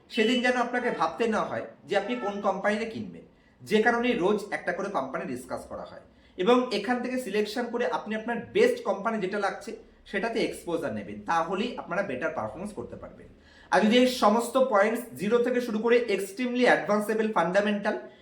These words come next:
অ্যাডভান্সেবল ভ্যালুয়েশন, কোনো কোম্পানির ডেটা চুরি করছে কিনা, কিরকম মার্কেট সাইকেলে কোন কোম্পানি বেটার পারফরম্যান্স করতে পারে, এই সমস্ত পয়েন্টস যদি আপনারা পার্সোনাল ক্লাসে শিখতে ইন্টারেস্টেড থাকেন, অবশ্যই স্ক্রিনের উপর দেওয়া মোবাইল নাম্বারে কন্ট্যাক্ট করতে পারেন।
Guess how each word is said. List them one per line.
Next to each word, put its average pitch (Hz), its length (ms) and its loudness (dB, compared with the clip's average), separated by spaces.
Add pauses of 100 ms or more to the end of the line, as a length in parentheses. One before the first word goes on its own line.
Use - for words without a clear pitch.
অ্যাডভান্সেবল 214 680 4
ভ্যালুয়েশন, 208 500 0 (340)
কোনো 226 180 2
কোম্পানির 247 460 2
ডেটা 160 240 4
চুরি 208 220 -2
করছে 220 300 -2
কিনা, 208 380 -8 (220)
কিরকম 226 380 4
মার্কেট 190 380 0
সাইকেলে 226 340 0
কোন 233 280 -2
কোম্পানি 220 400 0
বেটার 233 400 2
পারফরম্যান্স 214 420 0
করতে 208 240 -2
পারে, 220 240 -2 (280)
এই 180 120 0
সমস্ত 233 540 0
পয়েন্টস 208 300 2
যদি 185 100 -4
আপনারা 208 260 -2
পার্সোনাল 214 420 -2
ক্লাসে 208 240 -2
শিখতে 208 280 -6
ইন্টারেস্টেড 185 540 -4
থাকেন, 196 280 -4 (400)
অবশ্যই 226 400 2
স্ক্রিনের 208 340 -2
উপর 214 180 2
দেওয়া 202 200 4
মোবাইল 180 320 2
নাম্বারে 196 240 0
কন্ট্যাক্ট 170 380 -2
করতে 208 200 -2
পারেন। 202 220 -2